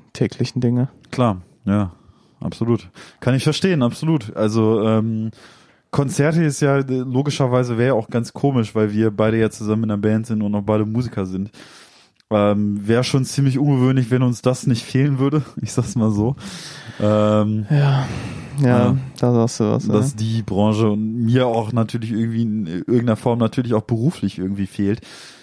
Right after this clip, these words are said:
Speaker 2: ist halt irgendwie selbstverständlich, aber auch so kleine Dinge, wie du sie jetzt erwähnst, oder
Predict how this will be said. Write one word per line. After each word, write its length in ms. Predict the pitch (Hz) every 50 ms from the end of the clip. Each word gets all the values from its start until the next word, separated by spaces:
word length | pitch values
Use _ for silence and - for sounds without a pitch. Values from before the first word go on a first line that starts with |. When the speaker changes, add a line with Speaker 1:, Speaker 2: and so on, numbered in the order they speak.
| - _
Speaker 2:
ist 200 | _ 120 - - 123
halt 140 | 117 113 101
irgendwie 260 | 120 113 120 110 107
selbstverständlich, 760 | 104 110 107 - - 110 - - - 117 131 143 135 127 95
aber 240 | 104 110 107 -
auch 160 | - 131 165 156
so 120 | - 156
kleine 340 | - - 156 147 143 139 135
Dinge, 240 | 131 131 135 135 123
wie 80 | 120 127
du 140 | 113 120 147
sie 140 | 131 113 101
jetzt 180 | 98 98 - -
erwähnst, 520 | 76 95 95 98 101 101 101 101 - -
oder 420 | 101 104 101 101 101 104 104 101